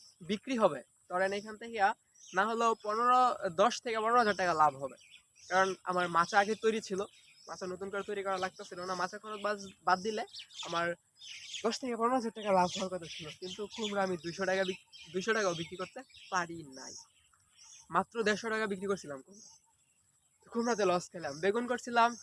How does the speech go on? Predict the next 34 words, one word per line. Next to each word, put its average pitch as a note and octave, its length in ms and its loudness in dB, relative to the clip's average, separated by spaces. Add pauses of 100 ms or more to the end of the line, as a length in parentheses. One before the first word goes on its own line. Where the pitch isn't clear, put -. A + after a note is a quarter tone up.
বেগুন F#3 260 2
নিয়ে A3 160 0
বিস্তারিত G#3 360 -4
একটা G3+ 160 -10
ভিডিও F#3+ 220 0
আসবে G3 300 0 (140)
ইনশাল্লাহ। E3+ 440 -14 (280)
কুমড়া C4 320 -2
নিয়ে A3+ 160 0
বিস্তারিত A3 380 -4
ভিডিও G#3+ 200 0
কি G3+ 140 -8
দিব G3 180 0
ভাই? F3 280 4 (400)
কুমড়ার A3 440 0
গুড়ি, F3 440 0 (220)
মানে, E3+ 140 -4
মাচা G#3 340 2
যেটা, F3+ 300 2 (360)
কুমড়া A#3 240 -2
মাছ G#3+ 360 6 (100)
গাছই A#3+ 380 6
নাই D#3+ 160 -2
ভাই D3+ 180 -12
আমার, D3+ 180 -12 (120)
কি G#3+ 80 -8
করে F3+ 200 -12
ভাই, G3 320 -14 (100)
বুঝেন? D#3+ 240 -12 (600)
কুমড়া G#3 200 -4
গাছই G3 400 0
নাই D3 140 -8
খেতে। - 260 -16 (600)
মানে, G3 60 0